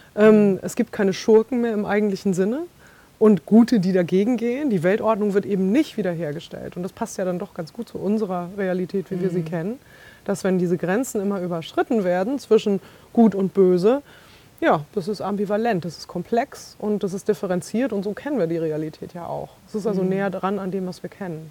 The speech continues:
Speaker 2: Mhm. Also es ist eigentlich ein Kommentar zur Gegenwart, zur komplexer werdenden Gegenwart, zur verunsichernden Gegenwart. Und dann haben die Serien, sind jetzt diejenigen, die
Speaker 1: Mhm.
Speaker 2: sozusagen den Kommentar zur Gegenwart liefern können und nicht mehr oder weniger das Kino.
Speaker 1: Mhm. Es ist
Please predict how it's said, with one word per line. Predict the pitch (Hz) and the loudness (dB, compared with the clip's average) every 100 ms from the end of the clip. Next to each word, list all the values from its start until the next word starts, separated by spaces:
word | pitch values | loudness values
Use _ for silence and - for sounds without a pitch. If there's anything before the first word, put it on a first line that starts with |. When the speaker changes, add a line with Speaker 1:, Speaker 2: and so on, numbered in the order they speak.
| _ | _
Speaker 2:
Mhm. | 165 160 160 | -14 -14 -10
Also | 185 180 | -8 -6
es | |
ist | - | -6
eigentlich | 190 202 | -6 -6
ein | 202 | -8
Kommentar | 202 202 180 180 180 | -6 -8 -6 -6 -6
zur | - 175 | -6 -6
Gegenwart, | 196 185 156 151 156 | -4 -4 -6 -8 -8
zur | 175 | -10
komplexer | 196 170 190 - 202 | -10 -8 -8 -6 -8
werdenden | 180 190 185 175 | -2 -2 -4 -8
Gegenwart, | 160 190 202 196 185 190 196 | -6 -4 -4 -6 -6 -6 -6
zur | - | -12
verunsichernden | - 180 202 214 202 - 202 196 190 190 190 190 - - - _ - | -12 -8 -6 -6 -8 -10 -8 -6 -6 -6 -8 -12 -20 -20 -20 _ -6
Gegenwart. | 196 190 180 175 175 180 180 - | -4 -4 -6 -6 -4 -8 -10 -16
Und | 180 170 160 _ _ _ _ _ _ _ _ _ - - - | -14 -12 -14 _ _ _ _ _ _ _ _ _ -20 -20 -12
dann | 185 180 | -8 -6
haben | 180 | -6
die | 180 | -6
Serien, | 160 202 214 214 185 | -2 2 4 2 -2
sind | 185 190 | -6 -8
jetzt | 185 - | -10 -10
diejenigen, | 190 190 180 175 180 | -6 -4 -4 -6 -8
die | 180 | -6
Speaker 1:
Mhm. | |
Speaker 2:
sozusagen | 175 151 170 170 | -8 -8 -8 -8
den | 165 165 | -8 -10
Kommentar | 196 190 170 175 | -8 -8 -6 -8
zur | - 175 | -8 -8
Gegenwart | 180 185 175 160 | -8 -8 -8 -8
liefern | 190 190 170 | -10 -8 -10
können | - 156 156 | -10 -10 -10
und | 151 170 | -12 -10
nicht | 165 175 | -10 -8
mehr | 175 170 170 156 | -6 -4 -4 -4
oder | 156 147 | -8 -10
weniger | 156 175 165 151 | -10 -8 -10 -12
das | 160 | -14
Kino. | - 196 156 135 147 | -14 -10 -10 -12 -8
Speaker 1:
Mhm. | 175 180 214 _ - - - | -4 -4 -6 _ -20 -12 -2
Es | 180 | 0
ist | 214 | 0